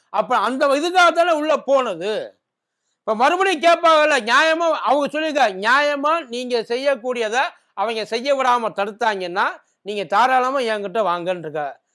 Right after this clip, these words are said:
இப்ப என்ன, அப்ப அவங்க எதைத்தான் எங்களை செய்ய விட்டுருக்காங்கன்னு நினைக்கிறீங்க? இங்கேருந்து அனுப்புன மசோதா, எந்த மசோதாவுக்கு உடனே அவங்க ஒப்புதல் கொடுத்துருக்காங்க? எனக்கு தெரிஞ்சு அனுப்பாத ஒரே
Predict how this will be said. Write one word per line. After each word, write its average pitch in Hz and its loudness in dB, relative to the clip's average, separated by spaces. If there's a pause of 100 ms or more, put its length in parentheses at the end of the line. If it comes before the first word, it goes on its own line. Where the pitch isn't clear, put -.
(240)
இப்ப 240 -6 (120)
என்ன, 359 -2 (100)
அப்ப 208 -2
அவங்க 214 0
எதைத்தான் 359 2
எங்களை 302 0
செய்ய 262 -2
விட்டுருக்காங்கன்னு 214 -4
நினைக்கிறீங்க? 175 -6 (880)
இங்கேருந்து 285 2
அனுப்புன 320 0
மசோதா, 269 0
எந்த 370 0 (100)
மசோதாவுக்கு 285 0 (380)
உடனே 349 2
அவங்க 330 2
ஒப்புதல் 269 0
கொடுத்துருக்காங்க? 220 -2
எனக்கு 247 -2
தெரிஞ்சு 277 -2 (480)
அனுப்பாத 320 2
ஒரே 277 4